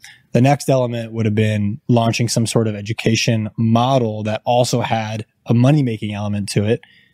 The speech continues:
And that's okay, but crypto's so volatile that it's not a tried and true formula. You're, then you're on a rat race of the crypto market, and that thing's super volatile.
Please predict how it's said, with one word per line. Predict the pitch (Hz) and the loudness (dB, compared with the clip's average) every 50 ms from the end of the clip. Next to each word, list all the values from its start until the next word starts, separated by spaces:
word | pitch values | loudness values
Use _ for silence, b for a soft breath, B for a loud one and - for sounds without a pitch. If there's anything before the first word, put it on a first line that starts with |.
| b b _ - | b b _ 2
And | - 180 | 2 4
that's | 190 196 185 - | 4 4 2 2
okay, | 135 123 - 110 107 | 0 0 0 -2 -2
but | 113 113 107 | -2 -4 -4
crypto's | - - 139 - - 120 117 | -2 -2 -2 0 -2 -2 -2
so | - - 120 110 104 | 0 0 0 0 0
volatile | 110 113 127 135 131 117 - 117 107 | 2 2 2 2 0 -2 -2 -4 -4
that | 104 101 101 | -4 -4 -8
it's | 101 - | -4 -2
not | - 117 120 117 110 107 - b b b b b b b _ - | -2 0 0 -2 -4 -6 -10 b b b b b b b _ 0
a | 127 120 120 117 107 | 2 2 2 2 -2
tried | - - - 131 123 123 123 120 | -2 -2 0 0 2 2 0 -2
and | 117 110 | -4 -2
true | - 123 113 | -2 -2 0
formula. | - 135 131 143 147 139 | 2 2 2 4 4 2
You're, | 123 113 98 - | 2 0 -2 -4
then | - 120 113 | -4 -2 0
you're | 110 110 | 0 0
on | 110 | 0
a | 107 | 0
rat | 104 113 127 135 120 | 0 0 0 0 -2
race | 120 117 113 - - | -6 -8 -6 -6 -2
of | 110 | -2
the | 113 120 | 0 0
crypto | - 180 175 - | 0 0 0 0
market, | 123 117 113 110 - - 110 | 0 0 0 0 -2 -4 -6
and | 107 107 | -4 -2
that | 113 120 117 | -2 -2 0
thing's | - 113 107 - | -2 -2 -4 -2
super | - - 104 107 | 0 -2 -2 0
volatile. | 104 101 101 107 110 - - 151 - | -2 -6 -6 -6 -8 -8 -8 -8 -10